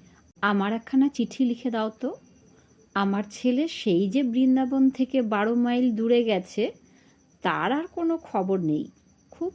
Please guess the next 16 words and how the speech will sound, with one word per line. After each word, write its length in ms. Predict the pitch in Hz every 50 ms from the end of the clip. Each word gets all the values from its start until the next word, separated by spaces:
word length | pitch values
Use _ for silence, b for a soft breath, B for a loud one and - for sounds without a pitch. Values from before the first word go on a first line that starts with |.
| - -
চিন্তায় 540 | - 226 190 170 160 156 170 165 165 160 139
আছি।" 380 | 147 - - - - - - - _ _ _ _ _ _ b b b b b b b b b b b b _ -
বুড়ির 420 | 208 185 175 202 208 202 214 214 208 -
কথা 300 | 202 175 185 - 202 196
শোনার 360 | 190 - 202 175 170 175 170
পর 320 | 165 - 190 180 208 262 269
গোপাল 440 | - 190 165 - - 165 160 156
বলল, 380 | 170 170 165 160 160 156 156 190 202 - - - - - _ _ _ -
"বুড়িমা, 640 | 180 175 170 170 175 185 202 226 247 311 349 247 - - _ _ _ _ _ _ _ _ _ _ _ _ _ _ _ -
আজ 280 | 170 170 170 175 180 214
আমার 240 | 202 190 226 254
পক্ষে 360 | 262 - 392 381 - - 427 392
চিঠি 320 | - 311 269 - - 262
লেখা 280 | 220 185 180 - 202 185
সম্ভব 460 | - - 190 160 160 156 165 156 156 151
নয়।" 220 | 151 151 147